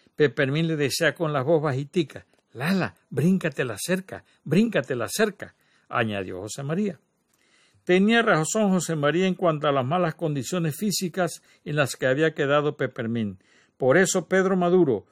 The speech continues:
haciendo las veces de autoridad de policía y de oficial forense, dictaminó cinco días de incapacidad para la víctima, los que tenían que ver ser pagados por el agresor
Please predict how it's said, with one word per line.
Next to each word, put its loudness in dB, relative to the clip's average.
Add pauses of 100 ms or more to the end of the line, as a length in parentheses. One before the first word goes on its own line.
(140)
haciendo 0
las 0
veces 0
de 0
autoridad -2
de -2
policía -2
y -2
de -2
oficial -6
forense, -2 (440)
dictaminó 0
cinco 0
días 2
de 0
incapacidad -2
para 0
la 2
víctima, 0 (240)
los -2
que -2
tenían -2
que -2
ver 0
ser -2
pagados 2
por -2
el 0
agresor -2